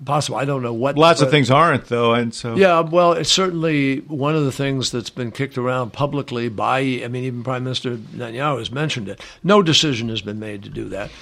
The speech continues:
Speaker 1: There's been no discussion of it at this point in any official way.
Speaker 2: You've been in public life for, uh, most of your, most of your adult life, and you obviously relish it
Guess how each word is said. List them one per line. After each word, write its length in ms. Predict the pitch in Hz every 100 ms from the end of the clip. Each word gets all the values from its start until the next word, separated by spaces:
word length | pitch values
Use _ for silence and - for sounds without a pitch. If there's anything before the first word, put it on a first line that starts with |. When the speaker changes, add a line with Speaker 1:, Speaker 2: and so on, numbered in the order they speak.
| - -
Speaker 1:
There's 100 | 131
been 200 | 110 139
no 180 | 143 156
discussion 560 | 135 123 135 127 127 117
of 120 | 117
it 80 | 113
at 120 | 113
this 160 | 120
point 340 | - 117 110 107
in 140 | 107
any 200 | 113 110
official 380 | 107 120 - 120
way. 220 | 113 110 - _ _
Speaker 2:
You've 220 | 160 190
been 240 | 196 196 170
in 140 | 143
public 420 | 127 143 123 120
life 300 | 120 123 120
for, 520 | - - 120 113 110 101 - - _ _ -
uh, 560 | 117 113 107 104 107 165 - _
most 540 | 196 170 170 160 -
of 120 | 151
your, 360 | 123 139 127 131 -
most 280 | 139 139 139
of 100 | 131
your 160 | 139
adult 340 | 123 127 123 -
life, 480 | 117 113 110 - - -
and 560 | 120 113 110 117 - -
you 360 | 131 131 127 -
obviously 500 | 147 143 131 139 120
relish 560 | 117 120 123 120 -
it 220 | 113 110